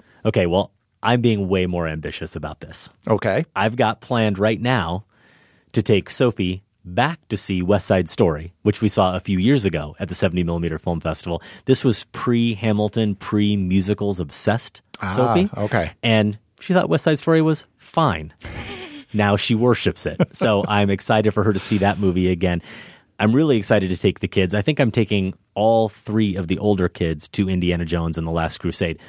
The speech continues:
Speaker 1: My son Quinn, in particular, has not seen this one, and I think he'll love it. I'm trying to force myself, not that it would be hard other than making the time commitment, to go see Patton, because as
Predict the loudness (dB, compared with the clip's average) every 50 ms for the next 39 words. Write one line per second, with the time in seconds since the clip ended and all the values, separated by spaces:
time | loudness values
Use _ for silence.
0 | -8 _ 0 0 2 4 2 2 0 -4 -8 -2 0 0 0 0 0 -4 -6 -8
1 | -10 -6 -2 -2 -2 0 0 -2 -2 -2 -6 -8 _ _ _ -2 -2 0 2 2
2 | 0 0 -2 -6 -4 -2 0 0 0 -2 -2 0 0 0 0 0 -2 -4 -4 -6
3 | -4 -4 -4 -4 -4 -4 -2 -2 -2 0 2 2 4 4 4 0 0 -4 -18 -20
4 | -20 -20 -20 -20 -20 _ _ _ _ _ _ _ _ _ _ _ _ _ _ _
5 | _ _ _ -2 -2 -2 -2 -2 2 4 4 4 4 4 2 0 -2 -6 -2 2
6 | 2 2 2 2 0 0 0 0 -2 -4 -4 -4 -6 -10 -18 -20 _ _ _ _
7 | _ _ _ 0 0 2 2 2 2 2 2 2 0 0 0 2 2 2 2 0
8 | 0 0 0 2 2 0 0 0 0 0 0 -2 -4 -2 0 0 0 0 0 -4
9 | -6 -6 -6 -6 -8 -10 -10 _ _ _ -6 0 2 2 2 2 0 -2 -2 0
10 | 0 0 0 0 -2 -10 -12 -14 -18 _ _ _ _ _ _ _ _ -6 0 2
11 | 4 2 2 0 -4 -14 _ _ -2 -2 0 -2 -2 -6